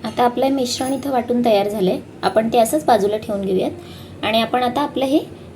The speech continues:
दही फेटून घेऊयात. दही फेटून घेण्यासाठी तुमच्याकडे असंच ज्युसरचं जर भांडं असेल तर तुम्ही त्यात फेटून घ्या, तुमचा वेळही वाचेल आणि ते चांगलं फेटलंही जाईल. आता आपण याच्यात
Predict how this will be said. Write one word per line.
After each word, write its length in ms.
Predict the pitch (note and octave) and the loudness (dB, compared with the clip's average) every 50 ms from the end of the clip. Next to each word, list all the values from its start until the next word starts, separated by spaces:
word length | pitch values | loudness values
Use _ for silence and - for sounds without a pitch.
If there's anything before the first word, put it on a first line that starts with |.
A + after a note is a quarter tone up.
| - - | -8 -4
दही 320 | G#3+ G3 A#3 A#3+ B3 D#4+ | 2 4 4 6 6 4
फेटून 360 | D4+ - B3+ A#3 A#3+ G#3 F#3+ F#3 | 4 4 4 4 2 0 -2 -2
घेऊयात. 540 | F#3 F#3 E3+ D#3 - - - - - - | -2 -2 -2 -2 -4 -6 -12 -18 -12 -6
दही 320 | - A#3+ G#3+ B3+ C4 C#4 D#4+ | -4 0 2 4 6 6 6
फेटून 360 | D#4 E4+ D#4+ D4 D4 D4+ D4+ | 6 4 2 4 6 6 6
घेण्यासाठी 440 | D4 D4+ C#4+ C#4 C#4+ C#4 D4+ C#4 C#4+ D4 | 8 6 6 4 4 2 2 0 0 0
तुमच्याकडे 400 | D4+ C4+ C4+ C4+ C#4+ C4+ C#4+ C#4+ C#4+ | 2 4 4 4 4 2 2 2 2
असंच 260 | C#4 C#4 D4+ D4 C4 | 2 2 0 0 0
ज्युसरचं 480 | A#3+ B3+ A#3+ A#3+ A#3+ C4 B3+ A#3+ - C4+ | 0 0 0 2 2 2 0 0 0 0
जर 160 | C4 C4+ C#4 | 2 2 2
भांडं 380 | B3+ B3 B3 A3 G#3+ G3+ A3+ A#3 | 2 2 2 2 4 4 4 4
असेल 300 | A3+ - - G3+ E3 D3+ - - - - - - - | 4 2 0 0 0 -2 -4 -8 -18 -20 -14 -6 -6
तर 80 | G#3 G#3 | -4 0
तुम्ही 180 | G#3 B3+ B3+ C4 B3+ | 2 2 2 2 2
त्यात 220 | - A3+ A#3 A#3+ - | 4 2 2 2 0
फेटून 360 | - C#4+ A#3+ A#3+ A#3+ A#3+ B3 | 0 0 2 2 2 2 2
घ्या, 160 | A#3+ C4 C#4 E4 F4+ - | 0 -2 -2 -4 -4 -2
तुमचा 240 | B3 A#3+ A#3+ A#3+ C4 | 0 2 2 2 4
वेळही 380 | B3+ A#3 A3 G#3+ A3+ B3+ C#4 D4 | 4 4 4 6 6 4 4 4
वाचेल 400 | D4 C#4+ C4+ C#4 - D#4+ F#4+ A4+ - - - - - - | 2 2 0 0 0 0 0 -2 -6 -12 -20 -18 -10 -4
आणि 160 | - A3 A#3 A#3+ | -2 0 0 2
ते 80 | A#3+ C4+ | 2 0
चांगलं 300 | C4+ C#4 A#3+ A3 A3 C4+ | 0 0 0 0 -2 -2
फेटलंही 480 | C4 - C4+ A3+ - G#3 G#3 G#3 G#3 F3+ | -4 -6 -8 -6 -4 -2 -2 0 -2 -2
जाईल. 220 | F3+ F3 D#3+ D#3 E3 - - - - _ _ _ - - - - - - - - - - - - - - - - - - - - F3 | -2 -2 -2 -4 -4 -10 -20 -20 -20 _ _ _ -20 -20 -20 -20 -20 -20 -20 -20 -20 -20 -20 -20 -20 -20 -20 -20 -20 -20 -14 -8 -6
आता 220 | A3+ A3 - A3+ | -6 -6 -4 -4
आपण 200 | G#3+ G#3 - A3 | -6 -2 -2 -2
याच्यात 220 | G#3+ G#3 - A3 | -2 -2 -4 -6